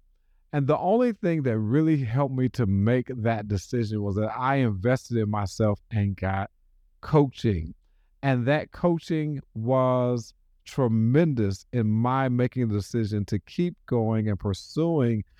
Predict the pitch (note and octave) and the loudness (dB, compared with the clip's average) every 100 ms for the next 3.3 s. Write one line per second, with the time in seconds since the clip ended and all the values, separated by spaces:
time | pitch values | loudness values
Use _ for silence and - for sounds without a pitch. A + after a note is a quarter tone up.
0 | - - G2+ D3 F3+ - E3 C#3+ C#3 C3 | -12 -10 -4 2 0 0 -2 2 4 4
1 | B2 A2+ G2+ B2+ B2+ B2 G2+ F2+ G#2 C3 | 2 0 0 0 0 0 -2 -4 -4 -4
2 | A#2+ A#2 G#2 G2+ - B2 - A2 - - | -4 -4 -4 -6 -4 -4 -4 -8 -8 -8
3 | G#2+ - G#2 | -6 -4 -4